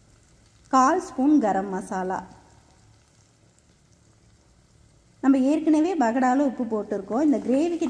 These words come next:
தேவையான அளவுக்கு மட்டும் ஒரு அரை ஸ்பூன் கல் உப்பு சேர்த்துட்டு இப்போ இதை நல்லா வதக்கி விட்டுக்கலாம். இப்போ இது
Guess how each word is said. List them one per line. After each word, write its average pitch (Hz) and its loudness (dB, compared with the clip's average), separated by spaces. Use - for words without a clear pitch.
தேவையான 220 -2
அளவுக்கு 214 -2
மட்டும் 247 -2
ஒரு 247 0
அரை 208 -2
ஸ்பூன் 247 -2
கல் 214 0
உப்பு 214 -6
சேர்த்துட்டு 196 -4
இப்போ 226 -2
இதை 220 -2
நல்லா 202 0
வதக்கி 196 -4
விட்டுக்கலாம். 196 -4
இப்போ 262 -2
இது 269 2